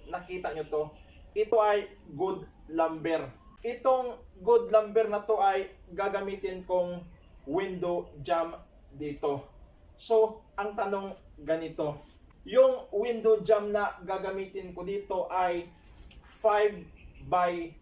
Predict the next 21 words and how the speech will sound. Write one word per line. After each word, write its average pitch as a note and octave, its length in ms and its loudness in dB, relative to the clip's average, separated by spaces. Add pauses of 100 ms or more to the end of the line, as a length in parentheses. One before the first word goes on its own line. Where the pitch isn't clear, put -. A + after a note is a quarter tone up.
(240)
four F3+ 480 -6
feet. E3+ 320 -8 (400)
Five G3 320 0
yung F3 400 -2 (320)
lapad F3+ 400 -2
niya F#3 480 -6
at E3 160 -10
saka F3+ 640 -4
yung D#3 320 -6 (320)
taas G3 400 -4
niya F3+ 320 -4
ay F3 320 -2 (480)
four F3 480 -2
feet. F3+ 240 -4 (140)
So, - 560 2
ang G#3 160 -2
tanong G3+ 560 -4
ganito, E3+ 720 -4
magkano G#3 640 2
ba F#3 160 2
yung F3+ 240 -2